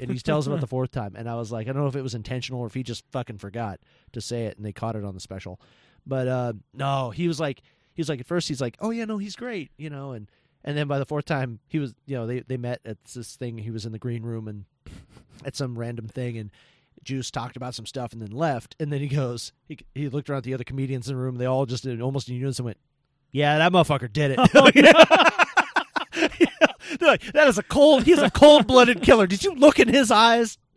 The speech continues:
Speaker 2: Oh.
Speaker 1: Jesus, you know.
Speaker 2: They're all standing
Speaker 1: Uh,
Speaker 2: there, and
Speaker 1: yeah.
Speaker 2: he's, like, putting on his Bruno Mollies
Speaker 1: Yeah.
Speaker 2: and just, you know,
Speaker 1: Just
Speaker 2: flexing and cracking his knuckles, and you're like, "Oh, shit."
Speaker 1: Oh, shit.
Speaker 2: <laughs> Shit.
Speaker 1: We're all dead, you know.
Speaker 2: <laughs>
Speaker 1: But, yeah, it's so funny. He was like,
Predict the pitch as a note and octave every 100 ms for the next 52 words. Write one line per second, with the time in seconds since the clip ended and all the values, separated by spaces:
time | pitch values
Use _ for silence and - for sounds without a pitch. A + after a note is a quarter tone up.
0 | D#4 F#3+ F#3+ F#3 - D4+ E3+ D3+ - -
1 | G#3+ F3+ F#3 - - - - G#3+ A3 G#3
2 | - G#3+ G#3 G3 G3 G3+ G#3 G3 G#3 F3+
3 | D#3 - E3+ D3+ D3 C#3+ D3 C#3 C#3 D3+
4 | D3+ C#3 C3+ C3 C3 C#3 D3 D3+ F#4 F4
5 | - - - _ - D#3 C#3+ C3+ C#3 D#4+
6 | F4 - - F3 D3+ - E3 D3+ C#3 D3+
7 | C#3+ D#3 D3 C3+ D3 - F3 D#3 C#3+ C#3+
8 | - D3+ G#2+ - - A#3+ - G3 E3 -
9 | _ _ - - - A3 F#3 _ - -
10 | A3 G3 F#3+ F3+ D#3+ D3 - - - G3+
11 | F#3+ A#3 F3 - - - A3+ G#3+ G3+ G3+
12 | F3+ E3+ D#3 D#3+ C#3+ C#3